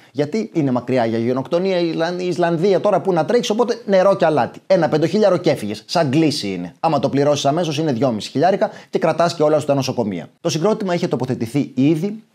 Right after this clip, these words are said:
πριν από την ημέρα της διοργάνωσης υπέρ των Παλαιστινίων και μάλιστα είχαν δηλώσει ότι είχαν και προβληματισμούς σχετικά με τη συμμετοχή τους μετά από επίσκεψη στη Χευρώνα. Να πούμε ότι η Eurovision χρησιμοποιεί τεχνολογία anti-booing. Είναι φίλτρα ήχου που χαμηλώνουν τον ήχο στο "ου".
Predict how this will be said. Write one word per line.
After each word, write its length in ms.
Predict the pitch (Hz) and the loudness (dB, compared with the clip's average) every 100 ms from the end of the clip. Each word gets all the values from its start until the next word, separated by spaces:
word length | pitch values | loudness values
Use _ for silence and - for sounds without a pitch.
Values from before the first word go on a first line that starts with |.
| _ | _
πριν 320 | 180 190 120 | 0 2 0
από 140 | 98 101 | -2 -6
την 140 | 107 | -4
ημέρα 240 | 107 117 107 | -2 -2 -4
της 140 | 104 | -6
διοργάνωσης 720 | 104 104 127 151 151 175 - _ | -6 -4 -2 -2 -4 -8 -12 _
υπέρ 400 | 151 147 185 190 | -6 -2 0 0
των 160 | 151 110 | 0 -4
Παλαιστινίων 680 | 98 90 - 95 135 202 - - | -6 -8 -6 -2 0 -2 -6 -10
και 100 | - | -4
μάλιστα 280 | 160 208 208 | 0 0 -2
είχαν 180 | 196 180 | -4 -2
δηλώσει 340 | 127 131 139 | 0 0 -2
ότι 100 | 151 | -4
είχαν 160 | 160 170 | -6 -6
και 100 | 135 | -6
προβληματισμούς 640 | 139 123 113 101 90 127 | -4 -2 -4 -6 -2 -2
σχετικά 340 | 123 113 - 127 | -2 -6 -4 -2
με 80 | 135 | -2
τη 80 | |
συμμετοχή 520 | 135 127 143 139 151 127 | -4 -4 -2 -2 -2 -4
τους 260 | - - - | -6 -14 -8
μετά 200 | 120 135 | -2 -2
από 140 | 117 | -2
επίσκεψη 420 | 104 131 131 123 | -4 -4 -6 -10
στη 120 | 110 | -10
Χευρώνα. 420 | 110 104 101 73 - _ - | -8 -6 -6 -10 -16 _ -4
Να 200 | 139 135 | -2 2
πούμε 180 | 175 190 | 2 0
ότι 120 | 175 | 0
η 120 | 147 | 0
Eurovision 420 | 131 127 147 160 151 | 0 0 0 -2 -2
χρησιμοποιεί 500 | 139 135 131 139 139 | -2 0 0 0 0
τεχνολογία 600 | 135 127 117 110 135 - | 0 0 0 0 -2 0
anti-booing. 880 | 160 160 160 117 120 196 123 95 87 - _ - | -4 -2 -4 -2 0 2 2 -2 -6 -12 _ -4
Είναι 160 | 139 | -2
φίλτρα 380 | 135 170 165 131 | 0 0 0 0
ήχου 200 | 139 151 | 0 -2
που 100 | 143 | -6
χαμηλώνουν 680 | - 143 139 147 185 185 175 | -2 0 2 2 2 0 0
τον 180 | 151 143 | 0 0
ήχο 300 | 160 - 170 | 0 0 -2
στο 340 | - 165 - - | 0 -2 0 2
"ου". 240 | 160 | 2